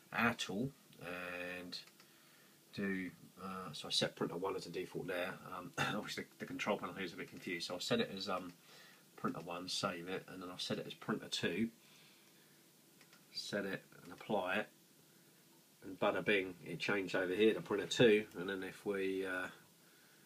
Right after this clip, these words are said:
assign it to printer one here and set as default, that's right, and then apply the changes,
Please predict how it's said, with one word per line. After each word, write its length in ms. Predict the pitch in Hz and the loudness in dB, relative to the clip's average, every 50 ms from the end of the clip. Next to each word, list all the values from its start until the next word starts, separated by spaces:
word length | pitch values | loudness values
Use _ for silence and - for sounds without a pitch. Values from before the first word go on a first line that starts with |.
| - - - - - - - 110 | -20 -20 -20 -20 -20 -18 -14 -10
assign 380 | - - - 104 101 101 98 | -8 -6 -4 -2 -2 -2 -2
it 120 | 92 - - - | -4 -6 -8 -10
to 140 | - 95 90 90 90 - - - - - - - - - - - - - - - - - | -12 -10 -12 -12 -12 -14 -18 -20 -20 -20 -20 -20 -20 -20 -20 -20 -20 -20 -20 -20 -20 -16
printer 340 | - - 135 120 113 104 98 | -6 -2 0 2 2 2 2
one 300 | 101 110 113 113 113 107 | 2 4 4 6 4 4
here 320 | 101 101 98 98 104 - - - - - - - - - - - - - - - - - - - - - - - - | 2 -2 -4 -4 -6 -6 -8 -12 -18 -20 -20 -20 -20 -20 -20 -20 -20 -20 -20 -20 -20 -20 -20 -20 -20 -20 -14 -10 -8
and 320 | 110 101 101 98 98 98 - - - - - - | -8 -6 -6 -8 -8 -10 -14 -18 -20 -20 -18 -12
set 280 | - - - 110 107 | -10 -6 -4 -2 -2
as 100 | 104 101 | -2 -4
default, 640 | - - 113 107 107 107 - - 110 110 110 107 - - - - - - - - - - - - - - - - - - - - - - - - - - - | -2 0 2 2 2 0 0 2 4 6 6 4 4 0 -10 -20 -20 -20 -20 -20 -20 -20 -20 -20 -20 -20 -20 -20 -20 -20 -20 -20 -20 -20 -20 -20 -20 -14 -12
that's 220 | 127 117 - - | -10 -8 -8 -6
right, 180 | 131 120 113 92 | -2 -2 -2 -2
and 120 | 87 104 | -2 -4
then 160 | 107 104 104 104 | -4 -6 -6 -8
apply 260 | 95 - 120 113 107 | -6 -2 0 0 0
the 80 | 98 95 | 0 -2
changes, 720 | - - 117 110 107 107 110 107 104 104 110 113 - | -2 0 2 2 2 2 2 2 2 0 0 -2 -6